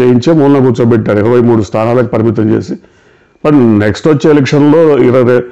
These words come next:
ఆ, రెండే వస్తాయో మూడే వస్తాయో తెలియదు. ఒక విధంగా ఆయన రాజకీయ సన్యాసం చేసినట్టే. అసలు ఆ-, ఆంధ్రప్రదేశ్లో నేను లేకుండా వెళ్ళిపోయి <clears throat> పొరుగు రాష్ట్రం తెలంగాణ రాష్ట్ర రాజధాని హైదరాబాద్లో ఉంటూ,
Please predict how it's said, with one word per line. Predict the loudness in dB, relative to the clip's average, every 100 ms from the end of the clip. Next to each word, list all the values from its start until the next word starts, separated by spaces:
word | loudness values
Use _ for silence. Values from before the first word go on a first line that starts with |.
| -20 _ _ _ -4
ఆ, | 0 0
రెండే | 2 2 2
వస్తాయో | 0 0 0 2
మూడే | 2 2 2
వస్తాయో | 0 0 0 -2
తెలియదు. | 0 0 0 -2 -10 _ _ _ _ _ _ _ _ _ _ _ _ _ _ -20 _ _ _ -10
ఒక | -4
విధంగా | 0 0 2 2
ఆయన | 2
రాజకీయ | 0 0 0 0
సన్యాసం | 0 0 0 -2 0
చేసినట్టే. | -2 -2 -4 -6 -16 _ _ _ -10
అసలు | -2 0 0
ఆ-, | -2 -8 -20 -20 _
ఆంధ్రప్రదేశ్లో | -2 0 0 2 0 0 0
నేను | 2 2
లేకుండా | 2 2 2 2
వెళ్ళిపోయి | 0 0 0 0 -2 -6 _ _ _ _ _ -2
<clears throat> | 0 0 2 0 0
పొరుగు | 0 2
రాష్ట్రం | 0 0 -2 -2 -4 -16 -20 _ _ _ _ _ _ _ _ _ _ -20 _ _ _ _
తెలంగాణ | -2 2 2 0 0 -2 -4 -4
రాష్ట్ర | -4 -2 -2
రాజధాని | 0 0 0 0
హైదరాబాద్లో | 0 0 0 0 0 0
ఉంటూ, | 0 0 -2 -4